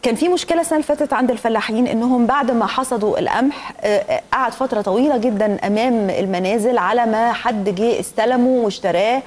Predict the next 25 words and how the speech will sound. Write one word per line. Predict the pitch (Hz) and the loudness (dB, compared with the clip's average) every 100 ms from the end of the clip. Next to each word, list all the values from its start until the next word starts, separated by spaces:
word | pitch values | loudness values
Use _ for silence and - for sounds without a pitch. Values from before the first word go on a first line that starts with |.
| - - - - | -12 -20 -14 -4
و-، | 202 208 202 202 202 196 190 - 202 | 0 2 4 4 4 4 2 2 0
وكانت | 202 220 240 233 | -2 0 -2 -2
مشكلة | 202 - 262 247 | -4 -2 0 0
الحيازة | 208 - 220 233 240 196 | -2 -2 0 2 2 0
إن | 165 180 | 0 -2
ما | |
حدش | 180 226 202 - - | -2 -2 -2 -4 -6
ينفع | - 226 220 185 | -2 -2 0 0
يورد، | 190 202 220 208 165 - - - - | 2 2 2 0 -2 -8 -20 -8 -2
آه، | 185 | 0
للوزارة | 185 185 196 233 208 | 2 2 2 2 2
أو | 180 | 2
للدولة | 180 165 220 233 190 | 2 2 2 2 2
إلا | 214 | 2
لو | 202 180 | 2 2
كان | 208 226 233 - | 0 0 0 -2
عنده | 185 226 196 180 | 0 2 0 -2
مستندات | 196 190 196 180 214 - | -4 -4 -2 0 -2 -4
حيازة، | 202 190 240 220 277 - - - - | -2 2 2 2 -2 -4 -20 -20 -4
آه، | 185 190 185 | 0 2 0
وده | 190 196 190 233 269 254 | 0 0 2 2 2 0
خلاهم | - - 208 226 269 240 | -2 0 2 2 2 2
عرضة | 190 240 220 240 247 | 2 2 2 2 2
لل-، | 233 214 226 220 220 214 | 2 2 2 2 2 2
إنهم، | - 214 247 262 247 | 2 2 2 2 2